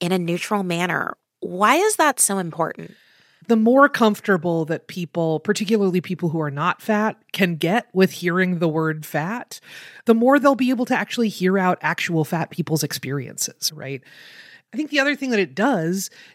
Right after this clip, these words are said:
Speaker 2: is it requires folks to face their own biases and what they've attached to the word fat so that they're not going around and projecting those assumptions or that sort of emotional baggage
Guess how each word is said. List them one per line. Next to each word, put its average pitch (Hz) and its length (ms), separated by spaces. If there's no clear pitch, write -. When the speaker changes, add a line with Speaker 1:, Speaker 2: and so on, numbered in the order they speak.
Speaker 2:
is 214 240
it 214 300
requires 226 640
folks 220 300
to 226 120
face - 360
their 190 220
own 185 200
biases 175 600
and 165 160
what 202 200
they've 202 280
attached 170 600
to 156 100
the 139 120
word 127 340
fat 165 420
so 285 240
that 254 120
they're 226 140
not 214 260
going 202 240
around 180 360
and 175 180
projecting 180 640
those 165 260
assumptions 156 680
or 151 240
that 143 340
sort 156 140
of 147 100
emotional 147 480
baggage 135 500